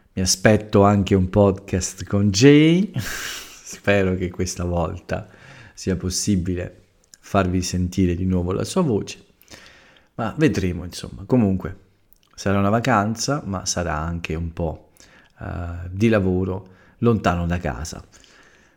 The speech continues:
Devo dire che, eh, non è molto pesante lavorare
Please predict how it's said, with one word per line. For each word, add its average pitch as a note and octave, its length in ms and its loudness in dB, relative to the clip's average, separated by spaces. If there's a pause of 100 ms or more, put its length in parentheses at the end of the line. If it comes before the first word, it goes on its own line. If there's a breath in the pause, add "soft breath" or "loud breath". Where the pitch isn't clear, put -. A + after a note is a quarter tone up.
(120)
Devo D#3+ 260 6
dire A2+ 260 6
che, F#2 160 0
eh, F2+ 920 -12
non G#2+ 180 4
è G#2 160 6
molto F#2+ 640 2
pesante G2+ 640 2
lavorare F2 800 -2